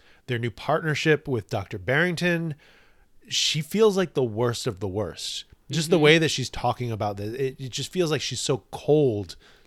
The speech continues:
Speaker 1: to any kind of emotion for these as people.
Speaker 2: It's interesting that you say that. She's the, she feels like the worst of the worst because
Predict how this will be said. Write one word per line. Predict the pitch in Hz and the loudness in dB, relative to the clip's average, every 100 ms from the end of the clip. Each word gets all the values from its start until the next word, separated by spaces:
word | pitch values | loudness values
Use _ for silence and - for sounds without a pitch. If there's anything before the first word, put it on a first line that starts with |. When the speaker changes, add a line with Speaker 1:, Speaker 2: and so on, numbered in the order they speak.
| _ | _
Speaker 1:
to | - 135 113 - | -6 -4 -4 -4
any | 139 151 165 | -4 -2 -4
kind | - 120 120 | -6 -6 -6
of | 110 107 - - - | -6 -8 -12 -20 -14
emotion | 123 117 117 131 - 135 117 107 - _ | -10 -4 0 2 0 -4 -4 -10 -14 _
for | - - 139 123 | -20 -2 0 0
these | 104 139 131 120 | 0 -2 -2 -2
as | 120 - | -6 -8
people. | - 202 180 92 - - | -4 0 0 -2 -6 -10
Speaker 2:
It's | 196 | -2
interesting | 254 320 330 311 262 | 0 0 -4 -4 -4
that | |
you | 214 | -4
say | 202 277 | -2 -2
that. | 262 160 | 0 -2
She's | - 196 180 | -4 -8 -6
the, | 170 160 | -6 -6
she | 160 170 | -8 -10
feels | - 190 175 | -4 -2 -2
like | 165 | -4
the | 165 | -4
worst | 165 170 - | -4 -6 -8
of | 156 | -10
the | |
worst | 151 254 269 | -6 -4 -6
because | 165 160 | -10 -10